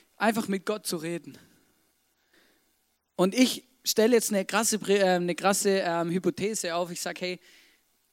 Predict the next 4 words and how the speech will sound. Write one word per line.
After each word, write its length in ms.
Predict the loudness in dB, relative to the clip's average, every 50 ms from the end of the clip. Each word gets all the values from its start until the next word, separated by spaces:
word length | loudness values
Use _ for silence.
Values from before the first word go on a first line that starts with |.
| _ _ _ _ _ _ _ _ _ _
Zeit 560 | -2 0 0 2 2 0 0 -2 -6 -16 -18 _ _ _ _ _ _ _ _ _ _ _ _ _ _ _ _ _ _ _ _ _ _ _ _ _ _ _ _
hat 240 | -10 -10 -10 -8 -4
jeder 260 | -4 -2 -2 -2 -4
Mensch.“ 440 | -6 -6 -8 -8 -10 -14 -16 -18